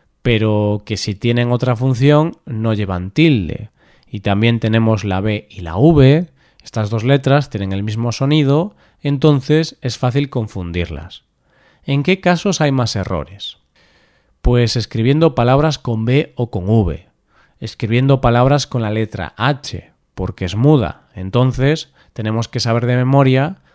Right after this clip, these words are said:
si una palabra se escribe con H o sin ella, o si se escribe con B o con V, y también tenemos muchos errores colocando los acentos.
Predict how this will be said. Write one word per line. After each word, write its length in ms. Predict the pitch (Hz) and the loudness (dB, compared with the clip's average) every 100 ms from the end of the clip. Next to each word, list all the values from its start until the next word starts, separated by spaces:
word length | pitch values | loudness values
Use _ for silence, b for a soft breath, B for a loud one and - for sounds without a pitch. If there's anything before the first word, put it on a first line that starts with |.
| - | -8
si 160 | - | -2
una 200 | 123 120 | -2 -2
palabra 360 | 113 117 123 127 | -2 -2 0 -2
se 140 | - | -4
escribe 480 | 104 - 120 117 117 | -10 -4 0 0 -2
con 200 | 104 107 | -4 -2
H 580 | 131 139 - 151 156 _ | -2 -2 -2 -2 -2 _
o 160 | 107 95 | -10 -10
sin 240 | - 107 | -6 -2
ella, 560 | 143 135 135 151 190 - b b - | 0 2 2 2 0 -6 b b -6
o 200 | 110 104 | -4 -4
si 160 | - | -4
se 80 | 98 | -6
escribe 460 | 90 - 117 117 113 | -6 -4 -2 0 -2
con 260 | 98 95 | -4 -4
B 340 | 113 143 147 - | 0 2 0 -2
o 140 | - 95 | -10 -10
con 220 | 98 110 | -6 0
V, 480 | 156 135 135 175 - b b b b _ | 2 4 2 0 -6 b b b b _
y 260 | 143 135 131 | -2 0 0
también 400 | 135 135 156 170 | 0 2 2 2
tenemos 320 | 160 160 147 | 0 0 0
muchos 320 | 151 151 135 | 0 -2 -2
errores 500 | 143 151 147 156 165 | 0 0 0 -2 -4
colocando 680 | - 131 123 131 131 135 139 | -6 -4 -2 0 0 0 -2
los 160 | 123 | -4
acentos. 680 | 90 - 85 71 - - - | -6 -8 -8 -8 -12 -14 -18